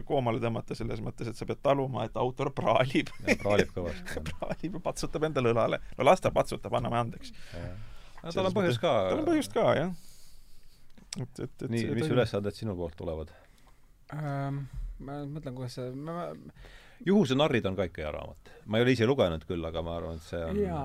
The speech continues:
Speaker 2: äh,
Speaker 3: no
Speaker 2: see
Speaker 3: ju-, Juhuse narride ubalajas lastus on selles, et, äh, inimesed, äh, omistavad
Speaker 2: Võtan
Speaker 3: enda,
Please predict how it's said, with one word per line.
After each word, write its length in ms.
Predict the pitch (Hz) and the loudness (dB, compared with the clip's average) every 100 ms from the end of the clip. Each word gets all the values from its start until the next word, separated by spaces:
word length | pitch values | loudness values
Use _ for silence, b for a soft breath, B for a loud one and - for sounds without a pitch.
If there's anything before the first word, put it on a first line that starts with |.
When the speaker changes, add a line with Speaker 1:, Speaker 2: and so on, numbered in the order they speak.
| 135 - | -4 -6
Speaker 2:
äh, 100 | - | 0
Speaker 3:
no 80 | 196 | 4
Speaker 2:
see 60 | 226 | 4
Speaker 3:
ju-, 160 | 226 190 | 2 0
Juhuse 260 | 226 202 175 | 0 0 0
narride 400 | 180 175 147 151 | 0 0 0 -2
ubalajas 640 | 175 151 123 123 120 135 | 0 2 4 2 0 0
lastus 320 | 123 127 120 | -2 -4 -6
on 80 | 123 131 | -4 -2
selles, 340 | 147 123 110 | 0 0 0
et, 380 | 113 - - 117 | -2 -4 -4 -2
äh, 320 | 110 107 107 110 139 | -2 0 0 0 2
inimesed, 880 | 139 127 110 113 113 107 - - 117 | 2 2 0 0 0 -2 -4 -6 -4
äh, 320 | 110 107 110 b b b b b - | -2 -4 -6 b b b b b 2
omistavad 880 | 147 151 - - 120 117 113 110 | 4 4 2 2 2 4 2 2
Speaker 2:
Võtan 80 | 135 | 2
Speaker 3:
enda, 260 | 147 131 | 4 4